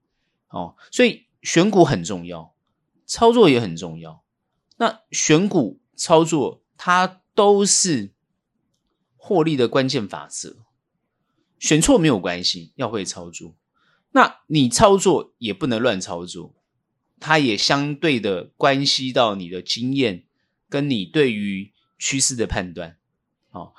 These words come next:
如果趋势是有利的，我们就要打顺风的球；如果趋势是不利的，你要在逆风里面怎么去操作，这个当然就是跟专业做绝对性的联动。哦，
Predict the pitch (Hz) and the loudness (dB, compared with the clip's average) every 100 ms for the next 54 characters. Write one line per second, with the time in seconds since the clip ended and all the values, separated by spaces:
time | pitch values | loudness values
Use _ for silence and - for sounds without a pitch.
0 | - _ 208 226 165 - 233 226 202 190 | -20 _ 4 6 6 4 0 2 0 0
1 | 156 101 92 123 92 80 - - 107 135 | 0 -2 -2 -6 -8 -12 -16 -12 -8 2
2 | 131 127 - - - 139 98 101 95 - | 2 2 -6 -6 0 0 0 -10 -10 -8
3 | - - - _ _ _ _ _ _ 220 | -8 -8 -18 _ _ _ _ _ _ 6
4 | - - 247 240 220 196 180 120 165 113 | 6 2 0 0 -2 -6 -6 -6 -6 -4
5 | 95 - 104 120 151 143 180 208 131 131 | -4 -6 -8 -4 -2 -2 0 2 2 0
6 | 127 95 101 90 - 95 90 104 92 98 | -2 -4 -6 -8 -10 -10 -10 -12 -12 -14
7 | 87 85 90 80 _ _ _ - 156 123 | -16 -16 -20 _ _ _ _ -10 -2 0
8 | 123 127 117 113 120 123 104 - _ 110 | 0 -2 -2 -6 -6 -6 -8 -10 _ -10
9 | 117 117 110 113 104 - _ - 104 92 | -6 -4 -4 -6 -10 -10 _ -10 -8 -8
10 | _ - 113 104 131 104 98 87 85 80 | _ -10 -8 -4 -4 -4 -10 -14 -16 -20
11 | - 85 - _ _ _ _ _ _ 92 | -16 -16 -16 _ _ _ _ _ _ -12